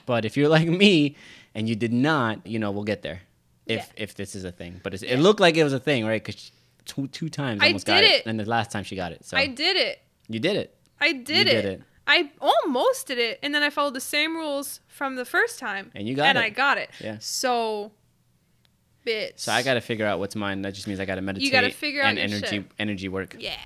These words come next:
Speaker 2: Next time, I think we're gonna talk about the, like, intro to dealing with your own energetic field.
Speaker 1: So we're gonna be doing the shielding,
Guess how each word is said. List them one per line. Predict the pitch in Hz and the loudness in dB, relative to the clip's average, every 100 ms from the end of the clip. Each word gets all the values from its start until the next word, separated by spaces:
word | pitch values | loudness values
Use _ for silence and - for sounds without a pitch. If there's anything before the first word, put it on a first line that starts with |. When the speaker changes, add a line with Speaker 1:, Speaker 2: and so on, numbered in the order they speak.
| - - _ - | -20 -20 _ -6
Speaker 2:
Next | 269 277 | -4 -4
time, | 320 320 | -4 -4
I | 320 | -4
think | 339 | -6
we're | 339 | -8
gonna | 370 392 | -8 -8
talk | 349 302 294 | -6 -6 -6
about | 277 269 269 254 - - - - _ _ _ _ _ _ _ - | -4 -2 -2 -6 -12 -18 -20 -20 _ _ _ _ _ _ _ -2
the, | 247 220 | -2 0
like, | 240 - | -2 -4
intro | 262 254 - 254 233 | -6 -6 -6 -6 -6
to | - 240 | -8 -10
dealing | 220 208 196 | -10 -10 -10
with | 196 202 | -10 -10
your | 185 | -10
own | 175 | -12
energetic | 165 - 135 - | -14 -14 -16 -18
field. | - - - | -20 -20 -18
Speaker 1:
So | - 131 | -6 -2
we're | 120 | 0
gonna | 120 110 | 0 -2
be | 113 110 | 0 0
doing | 107 120 120 113 | 0 0 0 -2
the | 98 | -4
shielding, | - 156 156 147 143 143 | -4 0 0 0 -2 -4